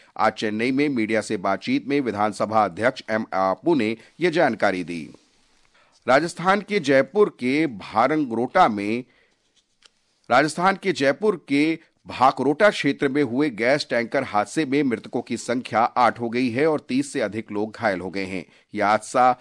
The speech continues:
सवेरे करीब छह बजे अजमेर हाईवे पर रिंग रोड के पास गैस से भरे दो टैंकरों की टक्कर से हुआ, जिसके बाद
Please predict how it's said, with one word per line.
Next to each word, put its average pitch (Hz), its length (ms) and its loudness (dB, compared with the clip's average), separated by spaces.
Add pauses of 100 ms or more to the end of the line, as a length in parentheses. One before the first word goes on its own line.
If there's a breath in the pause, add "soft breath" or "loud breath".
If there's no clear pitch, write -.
(160 soft breath)
सवेरे 117 360 0
करीब 110 320 -2
छह 127 200 -2
बजे 113 280 -2 (100)
अजमेर 110 380 -2
हाईवे 104 360 0
पर 101 280 -2 (240 loud breath)
रिंग 135 220 -2
रोड 156 200 0
के 156 120 -2
पास 120 380 2
गैस 110 340 0
से 139 100 -2
भरे 110 300 -4
दो 110 220 -4
टैंकरों 127 440 -2
की 139 180 -6
टक्कर 123 340 -4
से 101 160 -8
हुआ, 87 300 -4 (280 soft breath)
जिसके 110 240 -6
बाद 104 320 2